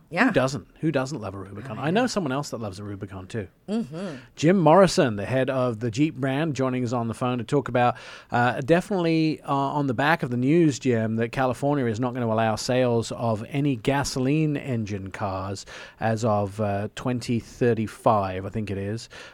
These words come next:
Speaker 2: Uh, at that point, uh, you're already making the first steps to electrifying, uh, your brand, and the Jeep four X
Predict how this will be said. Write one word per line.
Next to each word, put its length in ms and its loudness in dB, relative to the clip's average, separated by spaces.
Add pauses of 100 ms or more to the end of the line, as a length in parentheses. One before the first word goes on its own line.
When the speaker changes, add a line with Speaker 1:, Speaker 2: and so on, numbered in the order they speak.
Speaker 2:
Uh, 400 2
at 140 0
that 260 2
point, 640 0
uh, 280 0
you're 220 2
already 180 4
making 280 0
the 60 0
first 300 0
steps 520 -2
to 260 -2
electrifying, 840 -2 (320)
uh, 100 -4
your 240 0
brand, 720 -2
and 280 -2
the 60 -2
Jeep 260 -2
four 320 2
X 380 -6